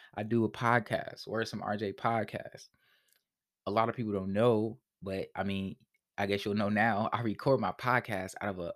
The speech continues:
a closet, a coat closet in my, in my apartment.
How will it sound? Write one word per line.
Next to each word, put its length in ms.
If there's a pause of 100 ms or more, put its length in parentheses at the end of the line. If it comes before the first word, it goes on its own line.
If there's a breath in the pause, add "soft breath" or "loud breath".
a 100
closet, 680 (960)
a 80
coat 380
closet 540
in 100
my, 180 (240)
in 80
my 120
apartment. 400